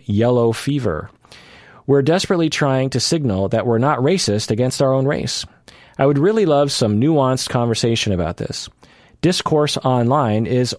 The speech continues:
overwhelmingly negative towards Asian females. It's heartbreaking. On a personal level, I love my relationship. It has always been about personal attraction, not tokenization or fetishization.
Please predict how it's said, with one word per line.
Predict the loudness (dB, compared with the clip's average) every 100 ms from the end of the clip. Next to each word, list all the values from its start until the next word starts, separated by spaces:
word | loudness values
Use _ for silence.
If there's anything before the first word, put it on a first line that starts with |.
| 0
overwhelmingly | 0 2 2 2 2 0 0 0 0
negative | 2 2 0 0 0 -4
towards | -2 0 2 2 -2 -4
Asian | 0 0 0 -2
females. | -2 -4 -4 -6 -10 -10 -6
It's | -4
heartbreaking. | -2 -4 -2 -6 -6 -12 -12 -14 -20 -20 -20 -14 -2
On | 0
a |
personal | 2 0 2 2
level, | 4 2 0 2
I | 0
love | 2 2 2
my | 2 2
relationship. | 2 2 0 -2 -4 -4 -4 -10 -20 -20 -8
It | -2 0
has | 0 0
always | 0 2 0 0
been | 0 0 -2 -4 -4
about | -2 0 0 -4
personal | -4 -4 -2 0 0
attraction, | 0 -2 -2 -2 -2 0
not | 0 -2 -2
tokenization | -4 -2 -2 0 -2 -2 -2 -2 -2
or | -4
fetishization. | -4 -2 -2 -2 -4 -2 -2 -2 -4 -4